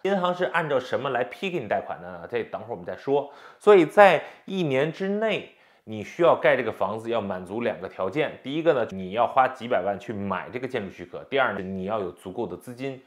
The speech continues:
去开启第一步的建设。啊，不管你是贷款来的还是，啊，自己的钱，都是要满足的。那在这一年内，开发商在做什么呢？就是我们平时所谓的预售了。那他可能从二零二四年的一月一号开始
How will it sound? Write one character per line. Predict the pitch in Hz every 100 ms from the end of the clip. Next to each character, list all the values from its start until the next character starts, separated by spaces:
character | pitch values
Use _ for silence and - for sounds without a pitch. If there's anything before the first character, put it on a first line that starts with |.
| _ _
去 | 113
开 | 101 - 151 151
启 | - 87 -
第 | 110 104
一 |
步 | 107 113
的 | 95
建 | - 143 92
设。 | - - _ _ _ _ _
啊， | 101 98 - - -
不 | 190
管 | 120 104
你 |
是 | 90 101
贷 | -
款 | - - 78
来 | 80
的 | 87
还 | - 85
是， | - 98 90 82 73
啊， | 90 85 82
自 | 85 120
己 | 90
的 | -
钱， | - 80 73 _ _
都 | 113
是 | 110
要 | 95
满 | 82
足 | 76 76
的。 | 71 - _ - -
那 | 180
在 | 185 190
这 | 190
一 | 170 185
年 | 135 131
内， | 180 160
开 | 135
发 | 135
商 | 135
在 | 135
做 | 127 135
什 | 92
么 | 90
呢？ | 87 87 - _ -
就 | 117
是 | 104
我 | 80
们 | 85
平 | 80 92
时 | 98
所 | - -
谓 |
的 | 87 76
预 | 98
售 | 87 - 131 76
了。 | - -
那 | 101
他 | 104
可 | - 92
能 |
从 | 92 107
二 | 110
零 | 107
二 | 107
四 | 107
年 | 107 107
的 |
一 | 107
月 | 120
一 | 131
号 | 147 185 - - - _ _ -
开 | - 101
始 | 85